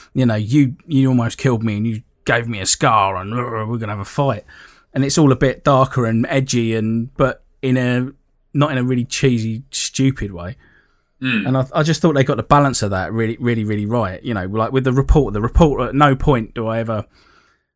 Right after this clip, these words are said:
Speaker 1: like, she, she is the cheesiest bit of that entire film for me.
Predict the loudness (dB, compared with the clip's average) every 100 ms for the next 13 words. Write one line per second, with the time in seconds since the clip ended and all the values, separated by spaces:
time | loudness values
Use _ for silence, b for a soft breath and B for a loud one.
0 | -4 -4 -4 _ _ -8 0 4 4 2
1 | 4 4 4 0 2 2 2 0 -2 -2
2 | -2 -4 -4 -4 -6 -4 -2 -2 -4 -6
3 | _ -4 -4 -4 -12 _ _ _ _ -18
4 | -16 -16